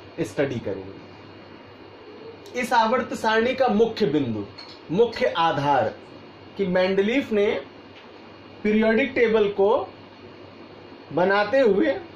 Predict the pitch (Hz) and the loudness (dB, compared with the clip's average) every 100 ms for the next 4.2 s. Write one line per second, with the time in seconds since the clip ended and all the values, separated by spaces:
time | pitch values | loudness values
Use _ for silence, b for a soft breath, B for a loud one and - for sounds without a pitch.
0 | - - - - - - - 151 196 240 | -20 -20 -20 -20 -20 -20 -12 0 2 2
1 | 269 269 214 202 185 208 233 - 180 190 | 2 2 2 2 2 2 2 0 2 2
2 | 190 240 220 170 208 214 - 143 120 107 | 2 0 0 4 4 4 -2 -4 -2 -2
3 | 110 165 202 135 226 269 262 226 - 247 | -2 0 0 2 0 2 0 -4 0 0
4 | 247 254 | 2 2